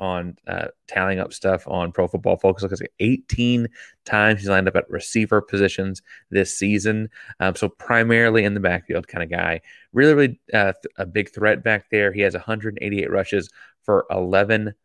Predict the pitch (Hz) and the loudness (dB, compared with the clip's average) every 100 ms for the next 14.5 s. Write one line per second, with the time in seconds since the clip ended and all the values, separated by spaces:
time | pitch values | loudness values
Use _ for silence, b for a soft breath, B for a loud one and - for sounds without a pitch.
0 | _ _ - 107 104 95 92 - 113 107 | _ _ -6 0 0 0 -4 -2 0 2
1 | 113 104 101 - 101 92 92 92 90 90 | -2 -6 -8 -4 -2 2 2 2 -2 -8
2 | - 123 - - 113 110 107 b b b | -6 -8 -8 -10 -6 -6 -6 b b b
3 | - 95 92 98 85 101 - 135 151 180 | 0 0 0 -6 -2 -2 0 -2 -2 -4
4 | - B B B - 117 113 107 92 - | -6 B B B -2 2 4 4 0 -2
5 | 113 - 170 170 - 131 139 113 - - | 0 2 2 0 -2 -4 -4 -2 -2 -4
6 | - 117 131 135 127 - - 113 123 - | -4 0 2 0 -4 -10 -2 0 0 -2
7 | - 98 113 113 117 110 101 - 104 107 | -4 -2 0 0 0 -2 -4 -4 -2 2
8 | 107 104 b b b _ _ _ - 104 | 0 -2 b b b _ _ _ -8 -6
9 | - - 101 107 - 135 - - - - | -4 -6 -6 -6 -2 -2 -2 -6 -4 0
10 | 107 113 - 110 87 - - 98 107 151 | 2 0 -2 -6 -6 -6 4 6 8 6
11 | 185 170 B B _ 107 101 - 107 - | 2 -6 B B _ -4 -2 0 -2 -2
12 | 95 117 110 110 104 - 120 - 113 - | -2 0 2 2 0 0 0 2 -2 -2
13 | 104 95 92 117 123 107 113 107 - B | -4 -2 2 2 0 0 2 0 -2 B
14 | B B - 104 90 | B B -6 -4 -4